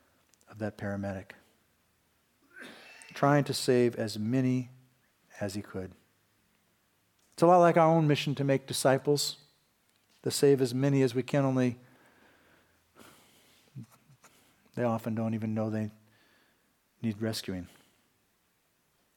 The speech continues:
It's a lot like Jesus going through hell to save as many as he could.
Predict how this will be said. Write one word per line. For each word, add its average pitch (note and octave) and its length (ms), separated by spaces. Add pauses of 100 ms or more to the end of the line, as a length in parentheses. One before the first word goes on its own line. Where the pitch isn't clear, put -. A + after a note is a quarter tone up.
(200)
It's - 100
a - 20
lot D3+ 140
like D3 200
Jesus C3+ 380
going C3 300
through B2 160
hell B2+ 260
to A2+ 140
save A2+ 340
as G#2+ 140
many A2 220
as G#2 120
he A2+ 80
could. G2+ 300